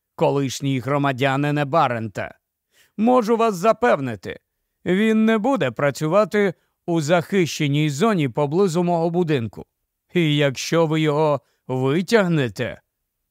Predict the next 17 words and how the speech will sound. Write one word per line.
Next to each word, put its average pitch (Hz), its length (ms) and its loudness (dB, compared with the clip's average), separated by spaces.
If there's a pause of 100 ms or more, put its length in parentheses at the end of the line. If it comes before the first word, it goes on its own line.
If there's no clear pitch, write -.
то 147 220 0
постраждаєте 156 1160 0
самі. 190 540 0 (1080)
Як 147 580 0
саме? 120 640 0 (760)
О, 143 380 2 (400)
у 220 200 2
мене 220 340 2
є 214 400 0 (260)
власні 175 720 2
засоби 135 580 -2
захисту. 131 680 -4 (1200)
Як 147 520 0
ви... 233 360 0 (340)
Дізналися 214 840 0
моє 214 360 0
ім'я? 220 420 0